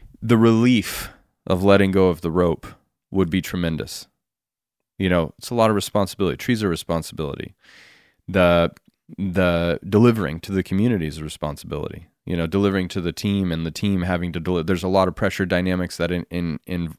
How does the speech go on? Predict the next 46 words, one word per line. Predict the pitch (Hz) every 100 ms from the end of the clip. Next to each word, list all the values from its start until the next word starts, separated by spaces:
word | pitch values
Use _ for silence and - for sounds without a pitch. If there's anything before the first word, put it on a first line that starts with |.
| -
are | 90
involved | 87 82 90 92
in | 85
that. | 78 73 _ - - - - _ _ _ _ -
But | 104 90
the | 98
fundamental | 113 104 101 92
fact | - 95 90
of | 85
the |
matter | 87 92 110
is, | 80 78
it's | -
like, | 87 -
we've | 101 110
just | 113 -
come | 87
too | 82 80
far. | - 64 - - _ _ _ _ _ _ _ _ -
We've | 117
just | 110 -
come | 113
too | 107 104
far. | - 113 104
Things | - 131 127
have | 135
changed | 107 - 107 104 101 - - _ _ _ _ _
so | - - 110
much | 110 92 101 95
in, | 87 -
in, | 90 82 -
in | 87 82
thirteen | 90 82 90 82
years. | 78 71 - - _ _ _ _ _ _ _ _ _ _ _ - 107
Do |
you, | 113 - -
do | 113
you, | 117 _ _
you | 117
know, | 101
and | 98
I | 101
was | 107
talking | - 135 131 104
about | 95 87
this | 98 -